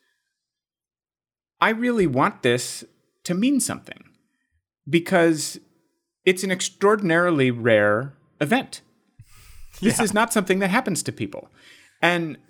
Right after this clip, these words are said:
Speaker 1: you know, to go back to Paul Thomas Anderson, one of my, my favorite movie of all time is Magnolia.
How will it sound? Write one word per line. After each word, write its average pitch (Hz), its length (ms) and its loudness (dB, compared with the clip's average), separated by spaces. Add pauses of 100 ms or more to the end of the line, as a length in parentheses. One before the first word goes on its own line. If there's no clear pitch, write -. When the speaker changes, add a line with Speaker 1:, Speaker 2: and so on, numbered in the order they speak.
(580)
Speaker 1:
you 160 340 -6
know, 101 120 0
to - 140 -6
go 160 120 4
back 185 180 2
to 175 80 -2
Paul 160 180 2
Thomas 127 320 0
Anderson, 120 600 -2 (640)
one 175 180 2
of 220 60 0
my, 185 140 4 (140)
my 131 300 0
favorite 175 380 2
movie 143 200 4
of 123 80 4
all 127 120 6
time 127 280 0
is 113 100 -4
Magnolia. 107 600 -4